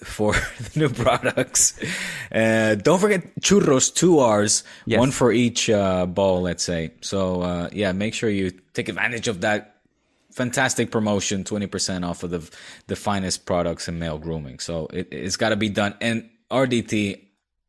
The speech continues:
Speaker 1: he definitely uses Manscaped. That
Speaker 2: Hundred percent.
Speaker 1: dude,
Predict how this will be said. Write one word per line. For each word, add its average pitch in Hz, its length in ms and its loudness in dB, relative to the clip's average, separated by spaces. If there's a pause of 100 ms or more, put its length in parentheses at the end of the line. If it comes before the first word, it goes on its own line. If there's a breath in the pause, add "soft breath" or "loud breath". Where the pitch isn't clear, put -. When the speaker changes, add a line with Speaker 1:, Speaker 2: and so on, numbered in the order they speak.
(240)
Speaker 1:
he 123 140 0
definitely 98 420 -2
uses 80 320 -8
Manscaped. 71 520 -14
That 104 80 0
Speaker 2:
Hundred 123 200 4
percent. 95 300 -2
Speaker 1:
dude, 85 260 -6